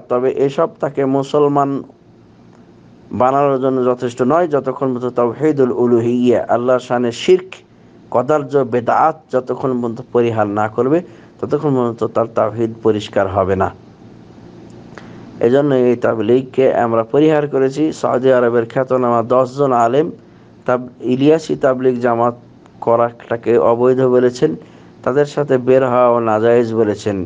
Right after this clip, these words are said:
অনেকে এখন বলবেন, "আপনারা শিক্ষিত বা জাননেওয়ালারা, তাবলীগ করলেই তো হয়।" তাদের এসব আস্তে আস্তে তাদের থেকে এলি-, সরে যায় বা তারা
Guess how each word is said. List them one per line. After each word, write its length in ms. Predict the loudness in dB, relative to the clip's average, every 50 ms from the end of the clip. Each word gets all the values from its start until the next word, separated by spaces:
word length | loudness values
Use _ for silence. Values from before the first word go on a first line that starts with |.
| -6 -4
অনেকে 300 | -2 -2 -2 0 0 -2
এখন 340 | -2 -2 -2 -4 -2 0 0
বলবেন, 400 | 0 2 2 0 0 0 -2 -4 -10 -18 -20 -20 -20 -12 -6
"আপনারা 380 | -6 -6 -2 -2 0 0 0 -2
শিক্ষিত 480 | -4 -6 -8 -6 -4 -4 -4 0 0
বা 260 | 0 2 2 2 2 2
জাননেওয়ালারা, 800 | 2 0 0 0 2 0 2 2 2 4 4 4 4 2 2 0
তাবলীগ 440 | 0 -2 -2 -2 0 -2 -2 -2
করলেই 340 | 0 0 2 4 4 2 2
তো 160 | 2 0 -2
হয়।" 240 | 0 2 0 0 0 -2 -2
তাদের 340 | -2 -2 0 0 -2 -2 -2 -8 -18 -20 -20 -20 -20 -20 -20 -20 -16 -8 -8
এসব 280 | -6 -2 -2 0 0
আস্তে 320 | 0 0 -2 -4 -4 -2 -2
আস্তে 340 | -2 -2 -4 -2 -2 -2
তাদের 340 | 0 0 -2 -2 0 -2 -2 -4 -8 -16 -20 -20 -20 -8
থেকে 540 | -6 -6 -2 0 2 2 2 2 2 2 2
এলি-, 240 | 2 2 2 2 0
সরে 320 | -4 -2 -2 0 2 2
যায় 220 | 2 2 2 2 2
বা 180 | 0 0 -2
তারা 400 | 0 0 0 2 2 2 2 0